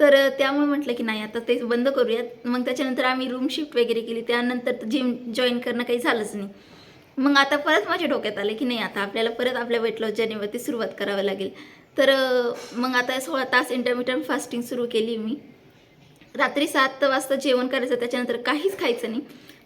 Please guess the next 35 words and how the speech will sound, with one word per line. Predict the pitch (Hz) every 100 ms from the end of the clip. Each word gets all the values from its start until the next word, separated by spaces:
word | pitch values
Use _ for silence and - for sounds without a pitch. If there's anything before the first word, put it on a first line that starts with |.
| -
पहिले | 349 302 -
तर | - 294
माझं | 285 294
इतकं | - - 294
विचित्र | 294 285 294 285
होतं, | 339 247 254
मी | 254
रात्रीसुद्धा | 262 254 - 370 349 247 381
शुगर | 330 262 247
इनटेक | 240 247
घ्यायचे | 247 240 226
आणि | - 247 277
दोन | 247 294 302
दोन | 320 302
रसगुल्ले | 302 - 302 302
मी | 294
रात्री | 294 285 311
खाऊन | - 285
घ्यायचे, | 277 285 254 - - - - - -
असं | 403 453
माझं | 392 302 370
शेड्यूल | 339 240 247
होतं. | 254 247 233 - - -
तर | 247
आता | - -
ते | 277
मला | 285 277
रिग्रेट | 254 240 262 285
होतंय. | - 233
म्हणजे | 247 269 247 - -
लग्नानंतर | 247 240 269 302 320 320
आहे | 381
ना | 247
काय | 240
व्हायचं, | 247 226 208